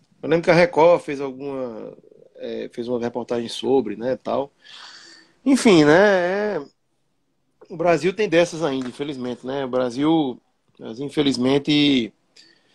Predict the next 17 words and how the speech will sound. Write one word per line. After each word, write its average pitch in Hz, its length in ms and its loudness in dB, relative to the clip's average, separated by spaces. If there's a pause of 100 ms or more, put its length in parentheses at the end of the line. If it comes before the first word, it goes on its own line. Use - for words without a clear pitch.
(1120)
tem 160 160 4
dessas 151 260 2
situações 139 600 -2
aí 123 200 -2
da 123 120 -2
exploração. 123 640 -6
Dona 254 280 4
Clara 240 460 2
entrou, 185 480 -6
a 135 60 -6
Clara, 156 600 -6 (140)
Clara 156 220 -14
entrou 160 280 -12
aqui 139 240 -12
na, 123 280 -16 (100)
na 117 120 -20
live. 117 280 -10